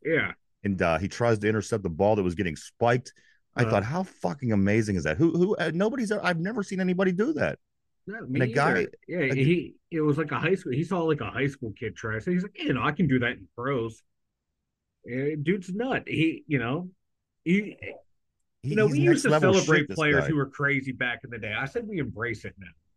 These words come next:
Speaker 1: Just embrace him for who he
Speaker 2: Oh,
Speaker 1: is. He's a
Speaker 2: everybody's
Speaker 1: nut. He's a
Speaker 2: crazy
Speaker 1: whack
Speaker 2: now. It's
Speaker 1: job.
Speaker 2: almost like you want to embrace the people that aren't crazy because
Speaker 1: That's
Speaker 2: everybody's
Speaker 1: true.
Speaker 2: a
Speaker 1: But
Speaker 2: fucking
Speaker 1: still,
Speaker 2: nut.
Speaker 1: I want my foot, I want my defensive lineman to, to walk that line.
Speaker 2: Yeah.
Speaker 1: And he walks that line.
Speaker 2: Like Sue, he, you know, him, Sue, and, uh, if you put together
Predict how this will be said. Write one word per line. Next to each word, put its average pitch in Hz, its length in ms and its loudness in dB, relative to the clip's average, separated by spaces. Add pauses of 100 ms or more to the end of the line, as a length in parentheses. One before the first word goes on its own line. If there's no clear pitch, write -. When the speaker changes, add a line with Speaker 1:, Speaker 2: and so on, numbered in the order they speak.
Speaker 1:
Just 214 180 -10
embrace 254 420 0
him 98 160 -6
for 143 140 -4
who 190 180 0
he 196 80 -4
Speaker 2:
Oh, - 40 0
Speaker 1:
is. 139 40 4
He's - 80 2
a - 20 0
Speaker 2:
everybody's 127 380 4
Speaker 1:
nut. 85 80 2
He's - 80 -6
a - 20 -4 (140)
Speaker 2:
crazy 87 140 2
Speaker 1:
whack - 80 2
Speaker 2:
now. 110 220 4
It's 101 80 2
Speaker 1:
job. 139 60 2
Speaker 2:
almost 139 220 2
like 123 120 2
you 123 60 -2
want 120 120 0
to 113 60 2
embrace 101 280 0
the 92 80 -8
people 95 200 -4
that 80 80 -2
aren't 139 220 0
crazy 73 360 -4
because 147 180 0
Speaker 1:
That's 123 180 2
Speaker 2:
everybody's 110 340 0
Speaker 1:
true. - 60 -6
Speaker 2:
a - 40 -8
Speaker 1:
But 190 160 0
Speaker 2:
fucking 175 80 2
Speaker 1:
still, - 240 0
Speaker 2:
nut. 80 140 -2
Speaker 1:
I 180 80 -4
want 190 200 -6
my 156 160 -2
foot, 156 300 -6
I 123 80 -4
want 160 200 -8
my 190 80 -6
defensive 151 420 -6
lineman 117 420 -8
to, 117 380 -10
to 147 260 0
walk 156 300 0
that 131 260 0
line. 101 280 -8 (160)
Speaker 2:
Yeah. 80 260 -2 (280)
Speaker 1:
And 135 220 4
he 156 200 2
walks 175 360 -2
that 180 200 -2
line. 175 380 -6
Speaker 2:
Like 95 140 -2
Sue, 85 540 2
he, 113 200 -4
you 117 100 -2
know, 92 160 2
him, 131 240 0
Sue, 131 500 2
and, 101 200 2
uh, 92 180 2
if 131 180 -4
you 196 60 -6
put 226 160 -6
together 127 340 2